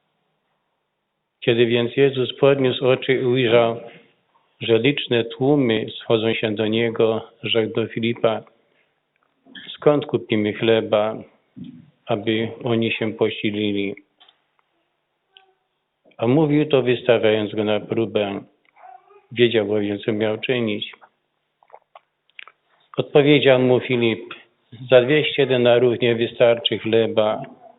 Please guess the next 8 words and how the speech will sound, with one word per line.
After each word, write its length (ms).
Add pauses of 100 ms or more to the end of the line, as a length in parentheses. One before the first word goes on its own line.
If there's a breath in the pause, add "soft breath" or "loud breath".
(500)
aby 260
każdy 480
z 40
nich 300
mógł 260
choć 460
trochę 340
otrzymać”. 760